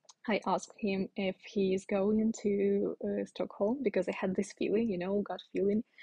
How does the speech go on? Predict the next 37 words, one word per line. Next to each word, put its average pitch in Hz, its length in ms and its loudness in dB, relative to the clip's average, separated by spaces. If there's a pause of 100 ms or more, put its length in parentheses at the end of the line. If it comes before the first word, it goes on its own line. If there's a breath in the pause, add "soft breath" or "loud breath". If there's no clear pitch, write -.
(240 loud breath)
that 220 140 -2
he's 202 260 0
going 214 420 0
to 226 140 -4
meet 208 220 0
me 233 120 2
here. 214 400 0
But, 202 220 0 (180)
uh, 208 140 0
he 214 200 -2
so, - 320 0
he - 160 2
told 208 300 4
that 202 240 -2 (140)
no, 240 440 0
because 190 320 -2
he 175 280 -2
is 180 180 -6
leaving, 202 440 2 (300)
he 226 200 0
is 190 100 -4
leaving, 220 380 0 (120)
uh, 202 200 -2
in 202 140 0
a 196 40 -2
few 208 240 -2
days 202 420 -2
also, 220 560 -4 (420 loud breath)
uh, 220 300 -2
for 202 100 0
work, 208 460 -2 (200)
uh, 214 200 -2 (100)
project 220 580 -4
for 214 240 -2
almost 220 380 -2
six - 280 -8
months. 226 380 -4